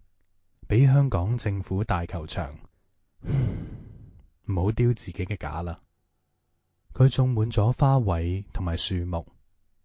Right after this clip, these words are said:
花卉係紫羅蘭之類，樹木其中一棵係蘋果樹，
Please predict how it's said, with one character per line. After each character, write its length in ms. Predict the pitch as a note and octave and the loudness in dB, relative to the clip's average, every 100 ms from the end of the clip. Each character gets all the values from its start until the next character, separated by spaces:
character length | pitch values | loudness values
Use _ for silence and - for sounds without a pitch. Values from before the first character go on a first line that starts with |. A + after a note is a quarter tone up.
| _ - | _ -8
花 180 | - A2+ | 2 2
卉 380 | G#2+ E2+ E2+ F#2 - - | 2 0 -2 -4 -8 -4
係 160 | B2+ B2+ | 2 2
紫 320 | - G#2 C#3 | 0 -2 2
羅 180 | A#2 F2 | 2 0
蘭 220 | E2 E2 | -2 -6
之 220 | - A#2 | -2 -2
類， 260 | G2 E2 G2 _ _ _ _ _ _ | 0 -2 -6 _ _ _ _ _ _
樹 320 | - - G2 | -8 -4 -2
木 220 | F#2 F#2 - - - | -2 -4 -6 -20 -6
其 180 | G2+ F2+ | -4 0
中 220 | C3+ C#3 | 2 2
一 80 | C#3 | 2
棵 360 | - A#2+ A#2+ A2+ | 2 2 0 0
係 120 | G2 | -2
蘋 260 | F2+ E2 D#2 | 0 0 0
果 240 | D#2 F2 | -4 -2
樹， 200 | F#2+ - | -2 -4